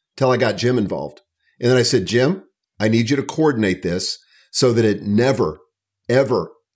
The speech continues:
falls off the map, so that I've always got this date sometime with one of my daughters, 'cause they're very important to me." So Jim has made that happen beautifully. And again, it, it makes me the hero because he's coordinating the things that for whatever reason,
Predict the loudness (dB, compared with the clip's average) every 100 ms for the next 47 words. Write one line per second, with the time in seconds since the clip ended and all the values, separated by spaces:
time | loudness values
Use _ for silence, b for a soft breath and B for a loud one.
0 | -2 2 2 2 2 0 -2 -2 -2 -6
1 | -14 _ -8 -2 2 2 2 2 2 -2
2 | -2 -4 -6 -4 0 0 -2 -6 b b
3 | b b 0 2 2 0 0 0 0 0
4 | 0 0 -2 -2 -2 0 2 2 0 -4
5 | -6 -6 -8 -10 -12 b b b b 0
6 | 2 2 2 2 2 2 0 -2 0 0
7 | -2 -6 -6 0 2 2 -2 -12 -12 _
8 | b b 0 2 2 2 2 0 -2 -2
9 | -2 -8 -4 0 0 0 0 2 2 2
10 | 0 -2 -2 -2 -2 -4 -6 -2 0 0
11 | 0 0 -2 -8 b b -4 -2 2 2
12 | 2 0 -2 0 2 2 2 2 2 0
13 | -2 -4 -6